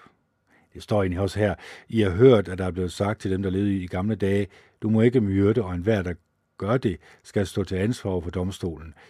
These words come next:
Men jeg siger jer, at enhver, der bliver ved med at være vred på sin bror, skal stå til ansvar over for domstolen. Og enhver, der fornærmer sin bror groft, skal stå til ansvar over for den øverste domstol,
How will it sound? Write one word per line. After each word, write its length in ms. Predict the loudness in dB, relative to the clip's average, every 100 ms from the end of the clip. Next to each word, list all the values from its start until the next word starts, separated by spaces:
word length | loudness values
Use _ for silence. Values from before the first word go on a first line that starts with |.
| _ _
Men 200 | 0 4
jeg 120 | 6 4
siger 240 | 4 2
jer, 120 | 0
at 80 | -4
enhver, 320 | -4 0 0
der 100 | 0
bliver 160 | -6 -4
ved 200 | 2 2
med 120 | 2
at 160 | -2 -8
være 180 | -10
vred 280 | -4 2 2 2
på 140 | -10
sin 240 | -10 -12 -12
bror, 420 | -6 -2 -2 -4 -12 -20 _
skal 260 | -4 -2
stå 200 | -2 -6
til 140 | -6 -6
ansvar 440 | -4 -4 -4 -8
over 200 | -8 -10
for 80 | -8
domstolen. 760 | -4 -4 -4 -8 -10 -12 -16 -20 _ _ _
Og 120 | -8
enhver, 280 | 0 2 4
der 140 | 0
fornærmer 480 | -6 -2 0 0 -2
sin 180 | -6 -10
bror 240 | -8 -8
groft, 400 | -4 -2 -2 -4 _ -20 _
skal 260 | -4 -2
stå 200 | -2 -6
til 120 | -8 -6
ansvar 360 | -4 -4 -4
over 140 | -8 -8
for 140 | -10
den 80 | -2
øverste 300 | 0 -2 -6
domstol, 600 | -2 -2 0 -2 -2